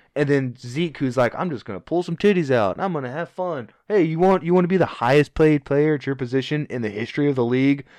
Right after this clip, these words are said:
Yeah, cool. That sounds fun. Let me go make some more cereal commercials. It's like, "God damn it. Why did y'all cave into that turd?" And I don't know. I'm just a hater because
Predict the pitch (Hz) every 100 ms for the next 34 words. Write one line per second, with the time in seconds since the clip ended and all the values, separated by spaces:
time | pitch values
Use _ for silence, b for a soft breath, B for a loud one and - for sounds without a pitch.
0 | b b b 190 226 190 127 240 247 233
1 | 160 117 151 208 208 196 - 135 165 185
2 | 196 185 b b b b b 170 190 180
3 | 180 180 - 170 170 - 190 180 147 123
4 | 107 101 95 95 95 76 - 170 151 90
5 | 90 87 - 185 135 107 101 - 104 95
6 | 95 95 95 90 95 95 98 95 b b
7 | b b b b 147 151 127 110 101 98
8 | 180 165 131 127 127 127 117 104 110 104